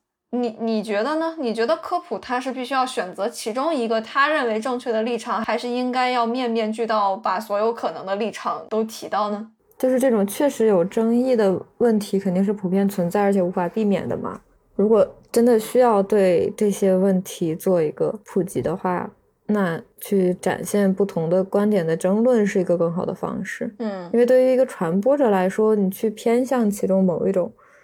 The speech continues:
Speaker 2: 看到底想做什么吧。如果就是为了把这，把这个观点让更多的人知道，然后拉一点人来给自己站队的话，<laughs> 那肯定是不可取的。对，就我觉得很容易陷入这样一个争论的问题，就是关于中医的问题。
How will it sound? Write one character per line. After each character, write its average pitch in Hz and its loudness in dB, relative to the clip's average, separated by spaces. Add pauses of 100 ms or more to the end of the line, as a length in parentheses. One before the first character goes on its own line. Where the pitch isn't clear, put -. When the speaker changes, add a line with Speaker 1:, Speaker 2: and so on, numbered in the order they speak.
Speaker 2:
看 262 -2
到 254 4
底 220 2
想 180 0
做 233 4
什 196 2
么 170 0
吧。 180 0
如 185 2
果 226 4
就 240 4
是 240 2
为 247 6
了 202 2
把 175 0
这， 202 2
把 220 2
这 240 2
个 233 6
观 233 4
点 214 4
让 202 4
更 220 2
多 220 4
的 208 4
人 190 4
知 214 0
道， 208 4
然 196 4
后 208 2
拉 226 4
一 226 4
点 185 2
人 196 4
来 208 4
给 202 2
自 196 -2
己 190 4
站 196 4
队 240 8
的 233 4
话， 240 0
<laughs> - -2
那 254 4
肯 240 4
定 202 4
是 214 2
不 202 2
可 196 0
取 196 -4
的。 240 -8 (400)
对， 208 0
就 202 2
我 233 2
觉 240 6
得 262 6 (160)
很 180 0
容 185 2
易 240 2
陷 247 4
入 220 4
这 220 2
样 214 4
一 202 2
个 208 2
争 214 2
论 233 4
的 196 4
问 196 4
题， 202 0
就 202 -2
是 208 0
关 202 2
于 196 4
中 196 2
医 196 4
的 180 2
问 180 -4
题。 - -12